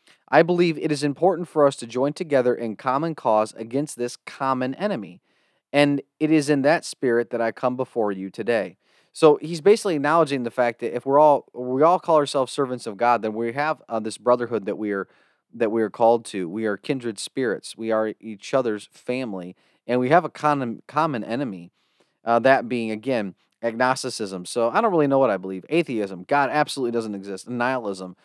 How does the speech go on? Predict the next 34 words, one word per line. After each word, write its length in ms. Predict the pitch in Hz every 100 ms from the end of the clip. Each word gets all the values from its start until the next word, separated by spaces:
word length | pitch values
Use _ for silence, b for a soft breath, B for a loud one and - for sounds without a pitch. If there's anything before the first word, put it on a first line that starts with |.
| _
Truly, 240 | - 208 175
there's 240 | 135 120
no 160 | 135 117
hopelessness, 560 | - 139 113 - 107
so 120 | - 101
throw 220 | - 127
your 160 | 117
hands 260 | 107 113 104
up 160 | 110 -
and 140 | 95
just, 260 | 95 98 -
that's 240 | 101 -
it. 160 | 127 - _ _ _ _ _ _ _
And 160 | 127 127
so 360 | - 135 127 - _
he 140 | 127
says, 220 | 135 139 131
"It 80 |
is 120 | 139 131
in 100 | 135
that 180 | 151
spirit 300 | - 151 135
that 100 | 120
I 80 | 113
come 180 | - 120
before 380 | 101 - 123 120
you." 180 | 95 92
It's 140 | 107
this, 160 | 117 -
I, 260 | 113 117
this 280 | - 110 110
idea 300 | 113 113 117
of 100 | 113
unity. 500 | 107 135 208 147 90